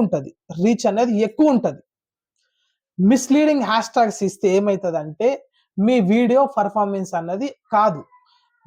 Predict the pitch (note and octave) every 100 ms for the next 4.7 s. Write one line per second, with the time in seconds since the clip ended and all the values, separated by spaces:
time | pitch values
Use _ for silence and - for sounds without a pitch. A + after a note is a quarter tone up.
0 | F3 G3 A#3 C4 D#4 D#4 - D4 D4 -
1 | G3+ A#3 C#4 C4+ A#3+ A3+ F#3+ F3+ G#3+ C4+
2 | G#3+ A3+ C#4+ G#3 G#3 C#4 C#4+ C4 C4 B3
3 | G#3+ G#3+ A3+ C4+ A3 A3 B3+ B3 A#3+ -
4 | G#3 G3 G#3 G3 F3 D#3+ G#3+